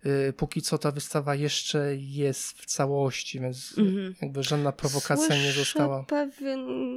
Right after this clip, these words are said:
Speaker 2: żal w twoim głosie.
Speaker 1: No bo w pewnym sensie, no, jednak liczyliśmy, że, że jednak jacyś zwolennicy Wielkiej Lechii się pojawią,
Speaker 2: Mhm.
Speaker 1: wejdą w jakąś, prawda, dyskusję,
Speaker 2: Mhm.
Speaker 1: e, polemikę, no ale okazało się, że w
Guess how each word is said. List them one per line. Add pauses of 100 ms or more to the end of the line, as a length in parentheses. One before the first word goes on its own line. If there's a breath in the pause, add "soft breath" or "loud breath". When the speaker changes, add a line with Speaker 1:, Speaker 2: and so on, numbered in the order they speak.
(240)
Speaker 2:
żal
w
twoim
głosie. (720 loud breath)
Speaker 1:
No
bo
w
pewnym
sensie,
no,
jednak
liczyliśmy,
że,
że
jednak
jacyś
zwolennicy
Wielkiej
Lechii
się
pojawią,
Speaker 2:
Mhm.
Speaker 1:
wejdą
w
jakąś,
prawda, (260)
dyskusję, (100)
Speaker 2:
Mhm. (1200 soft breath)
Speaker 1:
e,
polemikę,
no
ale
okazało
się,
że
w